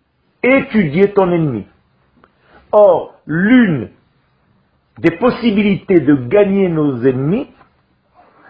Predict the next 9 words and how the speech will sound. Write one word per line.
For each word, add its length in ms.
c'est 140
d'avoir 720
une 160
étude 560
les 220
concernant. 600
Da 540
et 140
ha'oyev. 680